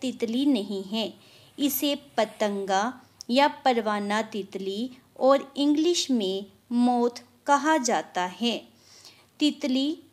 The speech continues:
तथा पतंगे दोनों को ही लेपिडोप्टेरा वर्ग में रखा गया है, जो कि आर्थ्रोपोडा ग्रुप का ही भाग है। इसके लगभग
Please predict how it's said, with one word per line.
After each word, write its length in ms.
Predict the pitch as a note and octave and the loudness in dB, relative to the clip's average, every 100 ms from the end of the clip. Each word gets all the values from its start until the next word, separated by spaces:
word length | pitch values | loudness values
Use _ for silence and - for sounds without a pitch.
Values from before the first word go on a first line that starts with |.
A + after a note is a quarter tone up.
| C#4+ | -2
तथा 260 | C#4+ D#4 | 0 0
पतंगे 840 | D#4 C#4+ - A3+ G3+ F#3+ G#3 A#3 C4 _ G#3 | 0 -2 -2 -2 -4 -4 -2 -2 -4 _ -10
दोनों 520 | G3 A3 A3 C4 E4 | -2 0 2 2 2
को 300 | E4 C4+ B3 | 4 2 2
ही 380 | A#3+ G#3 A3 A3+ - _ - | -2 -4 -4 -8 -14 _ -2
लेपिडोप्टेरा 1700 | A#3+ A#3+ A3+ A3+ D4+ A#3+ D#4+ E4+ E4+ B3 - A#3 G#3+ G3 F#3+ G3 - _ - | 2 4 4 2 -4 0 0 -2 -2 -6 -2 -2 0 2 0 0 -10 _ -6
वर्ग 360 | A3+ B3+ B3+ B3+ | 2 2 4 0
में 380 | A#3 G3+ G3+ - - | 0 0 -6 -10 -8
रखा 480 | G#3 G#3+ G#3 C4 C#4+ | -2 -2 2 2 2
गया 260 | A#3 F#3+ | 2 0
है, 480 | F#3 G3 F#3+ G3 A3+ - _ _ G#3+ | -2 -4 -4 -4 -6 -10 _ _ -12
जो 300 | F#3+ C#4+ E4 | -2 0 0
कि 400 | E4 A#3 A3 A#3 _ - | -2 -6 -6 -10 _ 0
आर्थ्रोपोडा 960 | B3 B3 C#4 D4+ C4+ A3 F#3+ F#3+ A#3+ A3 | 0 0 -2 -2 0 0 2 2 0 -8
ग्रुप 400 | G#3 C4 D4 D4+ | -4 -2 -2 -4
का 360 | - F#3 G3 | -2 -2 -2
ही 240 | A3 A#3+ C4 - A#3+ | -4 -4 -4 -10 -12
भाग 440 | G#3+ B3 G#3+ F#3+ - | -4 2 2 2 -4
है। 240 | G#3 G#3 - _ _ _ - _ _ _ _ _ _ _ - _ _ - | -6 -6 -8 _ _ _ -16 _ _ _ _ _ _ _ -20 _ _ 0
इसके 560 | D#4 E4 - C#4 B3+ A#3+ | 2 2 0 2 2 2
लगभग 840 | A#3+ C4 D4 C4+ A3 G3 G#3 A3+ | 2 2 2 -2 0 0 0 -6